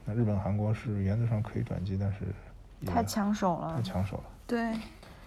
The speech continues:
Speaker 1: 所以后来是一个，是什么契机？是不是你妈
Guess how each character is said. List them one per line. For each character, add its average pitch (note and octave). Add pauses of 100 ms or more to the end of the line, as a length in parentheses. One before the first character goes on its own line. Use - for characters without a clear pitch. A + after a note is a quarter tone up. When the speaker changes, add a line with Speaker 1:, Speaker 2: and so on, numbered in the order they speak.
(120)
Speaker 1:
所 A2+
以 A#2
后 A#2+
来 A2
是 G#2 (240)
一 G2+
个， G2+ (1600)
是 -
什 -
么 D#3+
契 -
机？ D#2+
是 -
不 D3
是 B2+
你 F2
妈 F2+